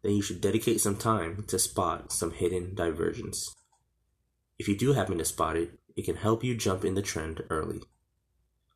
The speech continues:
Keep in mind that regular divergences are possible signals for trend reversals,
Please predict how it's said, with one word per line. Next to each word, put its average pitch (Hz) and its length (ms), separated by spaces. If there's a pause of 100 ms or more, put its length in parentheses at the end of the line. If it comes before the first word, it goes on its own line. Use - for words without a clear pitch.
(560)
Keep - 180
in 123 100
mind 95 380
that 90 120
regular 113 440
divergences 87 960
are 85 120
possible 95 520
signals 101 480
for - 180
trend 87 260
reversals, 90 640